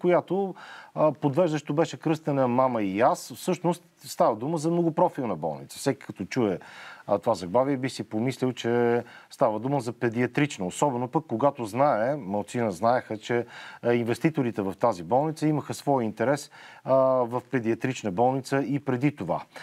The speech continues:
Но връщам се на факта, че ние така или иначе национална детска болница нямаме. И, а, продължават да се шикалкавят различни,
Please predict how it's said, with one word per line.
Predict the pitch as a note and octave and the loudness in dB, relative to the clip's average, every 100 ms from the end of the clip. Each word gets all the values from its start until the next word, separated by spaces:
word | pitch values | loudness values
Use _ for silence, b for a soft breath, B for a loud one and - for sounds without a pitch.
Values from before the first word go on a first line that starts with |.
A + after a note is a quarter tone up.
| B B B | B B B
Но | A#2 C#3 C3+ B2+ B2+ | 0 2 2 2 0
връщам | A#2+ E3 G3 | 0 0 0
се | D#3+ D#3+ | 0 0
на | C#3 | 2
факта, | D#3+ - C#3 | 0 0 -4
че | - C#3 | -4 0
ние | D3+ | 0
така | D3+ - E3+ | 0 2 2
или | D3 | 2
иначе | D3+ C#3 | 0 0
национална | B2+ A2 A#2+ C3+ C#3+ | -2 -2 2 2 2
детска | A2+ C3 - | 0 -2 -4
болница | F#2 A2+ C3 - F#2+ | -2 0 0 -2 -4
нямаме. | G2+ A#2+ B2 D#2 C2+ - | 2 2 2 -2 -10 -12
И, | A2+ A#2+ A#2 A2+ A2+ A2 A2 B B B | -2 0 2 4 4 2 -2 B B B
а, | G2 | 0
продължават | - G#2+ G2+ G2+ D3 F3 C3+ | 0 -4 -2 2 2 2 0
да | C#3 | -2
се | - B2+ A#2+ | -2 0 0
шикалкавят | G#2+ - G#2+ G#2 - D3 D3+ - | -2 -6 -4 -4 2 2 0 -4
различни, | C#3 A#2 D3 D3 C#3+ B2 | -6 -4 -4 0 0 0